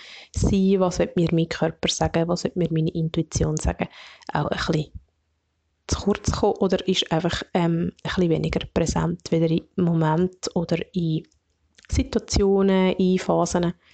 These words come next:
wo einfach gerade ein bisschen weniger los ist und ich ein bisschen weniger im Aussen so, ja, im Tun bin. Aber hey, ja, vielleicht gibt's dir, ähm, das Gefühl von,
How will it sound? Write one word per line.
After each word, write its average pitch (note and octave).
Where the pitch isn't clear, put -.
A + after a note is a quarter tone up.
wo G3
einfach G3+
gerade F3
ein E3
bisschen E3+
weniger E3
los G3+
ist F#3+
und F#3
ich F#3+
ein F#3+
bisschen F3+
weniger F3+
im F3
Aussen F3+
so, E3+
ja, E3
im F#3
Tun E3+
bin. -
Aber F#3+
hey, F3+
ja, G#3+
vielleicht -
gibt's -
dir, F3+
ähm, E3
das -
Gefühl G3
von, F#3